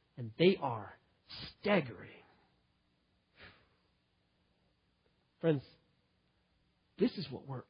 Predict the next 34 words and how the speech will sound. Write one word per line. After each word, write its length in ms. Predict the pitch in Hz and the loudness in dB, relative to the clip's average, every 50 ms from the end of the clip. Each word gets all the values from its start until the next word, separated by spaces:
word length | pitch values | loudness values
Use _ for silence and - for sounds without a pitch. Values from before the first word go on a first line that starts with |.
| _ _ - | _ _ 2
all 480 | 165 202 233 180 127 - - - - - _ _ _ _ _ _ - | 6 6 8 6 6 2 -2 -8 -16 -20 _ _ _ _ _ _ -10
to 60 | 135 | -2
be 140 | 135 165 165 | 2 4 4
involved 420 | 160 135 156 180 220 214 165 123 | 4 4 4 2 4 2 2 0
in. 140 | 131 110 104 104 - _ _ _ _ _ _ _ _ _ _ _ - _ _ _ - | -4 -8 -10 -12 -18 _ _ _ _ _ _ _ _ _ _ _ -20 _ _ _ -4
We 280 | 165 147 202 285 302 | 4 10 12 12 12
have 180 | 294 294 262 - | 12 10 6 6
to 80 | 226 | 4
be 240 | 156 196 190 165 - - - - _ _ - | 6 6 4 4 2 -2 -10 -20 _ _ 10
actively 720 | 226 247 285 294 - - 226 165 185 202 196 196 190 190 - - - | 12 12 12 12 10 6 4 8 10 10 10 10 8 6 0 0 2
pursuing 540 | 208 214 - - - 285 285 277 240 208 | 4 4 4 4 4 4 6 8 10 10
it, 160 | 202 220 214 311 | 10 10 10 10
not 220 | 311 240 233 - - - - | 10 12 12 10 8 2 4
passively 560 | - - 277 277 302 294 - 240 202 240 240 | 8 10 10 10 10 8 8 8 8 8 8
just 200 | 190 254 240 - | 8 6 2 2
hoping 360 | - - 233 247 - 262 240 233 | 6 8 8 8 8 8 6 6
it's 120 | 226 - | 4 6
gonna 240 | - 240 233 233 214 | 10 10 10 10 10
happen. 400 | - 170 - - 208 180 180 170 | 8 8 8 8 8 6 8 8
Because 280 | 196 202 - 226 190 | 8 10 12 10 10
if 100 | 240 - | 10 10
it's 160 | 311 320 - - | 8 8 8 6
just 180 | 302 277 - 240 | 2 6 10 10
a, 100 | 190 - - - - - - - - | 10 10 8 0 -18 -20 -14 -8 -4
"I 140 | 151 165 - | -2 -2 0
sure 220 | - 208 254 254 | 4 6 6 6
hope 280 | 202 247 339 349 339 - | 10 10 8 8 8 10
someone's 320 | - 370 415 381 311 277 | 10 12 12 12 12 10
gonna 200 | - 294 277 285 | 8 8 8 8
do 180 | 277 269 262 240 | 8 8 8 8
this," 140 | 277 311 - - - - - - | 6 6 4 0 -6 -20 -2 4
you 100 | - 185 | 8 10
know 80 | 196 196 | 10 12
what? 240 | 190 247 277 - | 12 10 10 8